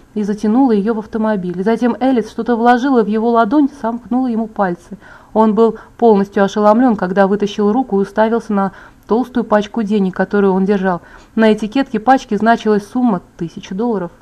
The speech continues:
"Это шутка", пробормотал он. Улыбка Элис ослепляла. "То есть, только если вы думаете, что это смешно". Он посмотрел на нее широко раскрытыми глазами,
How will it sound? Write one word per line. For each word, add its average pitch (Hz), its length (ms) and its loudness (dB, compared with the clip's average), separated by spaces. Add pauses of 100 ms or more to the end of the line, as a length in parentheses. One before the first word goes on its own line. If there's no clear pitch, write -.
(480)
"Это 185 180 -2
шутка", 285 380 -2
пробормотал 185 640 0
он. 170 160 -6 (440)
Улыбка 190 440 0 (140)
Элис 220 540 -4
ослепляла. 208 640 -4 (400)
"То 254 100 2
есть, 240 320 -6
только 233 240 -2
если 240 320 0
вы 240 220 0 (180)
думаете, 277 460 4
что 214 180 -6
это 226 180 -2
смешно". 233 580 -4 (260)
Он 208 160 2
посмотрел 220 560 4
на 214 80 2
нее 226 260 2
широко 202 380 2
раскрытыми 214 500 2
глазами, 208 560 2